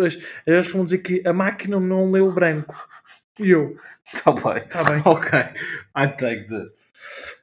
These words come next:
Speaker 1: Basicamente é isso. Epá, mas devias aproveitar.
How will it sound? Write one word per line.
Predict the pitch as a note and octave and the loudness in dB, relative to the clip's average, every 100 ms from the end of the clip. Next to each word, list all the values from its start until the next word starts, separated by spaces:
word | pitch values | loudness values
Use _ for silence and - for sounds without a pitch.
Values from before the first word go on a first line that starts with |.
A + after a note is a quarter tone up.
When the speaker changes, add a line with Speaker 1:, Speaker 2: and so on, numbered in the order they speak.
| _ _ | _ _
Speaker 1:
Basicamente | F3+ E3 D#3+ F3+ F3 G3 | -2 -2 0 -2 2 2
é | F3+ | 2
isso. | E3 - - - | 0 -6 -10 -8
Epá, | F3+ E3 D3 - - _ _ _ - - - - | -6 -6 -8 -12 -20 _ _ _ -20 -18 -18 -6
mas | D#3+ F3 | -2 -2
devias | D3+ F3 D#3+ | -2 -2 -2
aproveitar. | D3+ D#3+ F3+ F#3 E3+ D3 | -4 0 0 2 2 -2